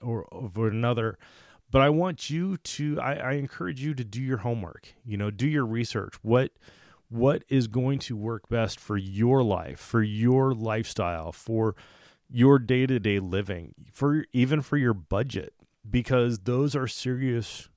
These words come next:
concerns and serious questions when you sit down and think, "What am I gonna eat this week? What am I gonna eat tonight?"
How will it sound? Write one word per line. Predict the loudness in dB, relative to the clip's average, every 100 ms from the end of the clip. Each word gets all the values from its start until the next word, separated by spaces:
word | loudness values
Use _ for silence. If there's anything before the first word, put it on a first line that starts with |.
| _ -6
concerns | -4 -2 0 2 2 2 0 -2
and | -4 -4
serious | -2 -2 -2
questions | 0 2 2 -2 -4 -4
when | -2 -2 0
you |
sit | -2 -6 -4
down | -2 -2
and | -4 0
think, | 0 0 -4 -20 -20 _ _ _ _
"What | -8 4 6 6
am | 4
I | 2
gonna | 0 -2
eat | -6 -10 -10
this | -10 -8
week? | -10 0
What | 2 4
am | 2
I | 0
gonna | 0
eat | -2 -4
tonight?" | -6 -2 0 -2 -4